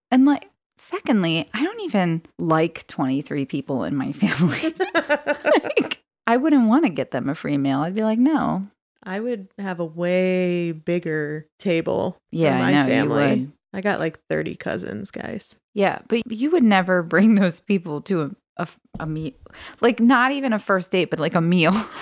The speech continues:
Speaker 1: <laughs>
Speaker 2: I mean,
Speaker 1: This is not a Thanksgiving date.
Speaker 2: if we're talking, like, extended family and stuff, I would. I would reach out to them. But, but here's the thing. I would never do that.
Speaker 1: Because apparently we have more sense. We might be
Speaker 2: Oh.
Speaker 1: losing in the toilet game,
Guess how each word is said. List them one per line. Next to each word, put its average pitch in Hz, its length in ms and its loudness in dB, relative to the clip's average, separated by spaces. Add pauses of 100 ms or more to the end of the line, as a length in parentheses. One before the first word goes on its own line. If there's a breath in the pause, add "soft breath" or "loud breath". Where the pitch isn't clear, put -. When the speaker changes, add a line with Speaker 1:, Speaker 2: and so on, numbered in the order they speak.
(120)
Speaker 1:
<laughs> - 300 -2
Speaker 2:
I 302 80 4
mean, 330 560 2 (100)
Speaker 1:
This 403 180 -12
is 349 60 -6
not 269 240 4
a 247 40 0
Thanksgiving 202 640 -2
date. 151 200 0
Speaker 2:
if - 160 2
we're 349 120 4
talking, 339 440 0
like, 240 240 0
extended 208 640 -2
family 262 420 2
and 185 140 -2
stuff, 170 460 -6
I 185 140 -2
would. 170 260 -4
I - 140 -4
would 202 160 -2
reach 185 240 -2
out - 180 -8
to - 100 -16
them. - 340 -12 (200)
But, 214 380 2 (340)
but 202 160 -6 (180)
here's 240 280 -6
the 202 80 -10
thing. 214 340 -6
I 190 80 -2
would 190 140 -2
never 180 180 -8
do 190 280 -8
that. - 320 -16 (100)
Speaker 1:
Because 202 420 4
apparently 185 960 2
we 196 180 4
have 202 160 4
more 170 260 2
sense. - 600 -2 (260)
We 233 200 4
might 269 240 4
be 208 100 0
Speaker 2:
Oh. 180 40 2
Speaker 1:
losing 185 380 4
in 151 140 0
the 127 80 -6
toilet 160 440 2
game, 202 580 4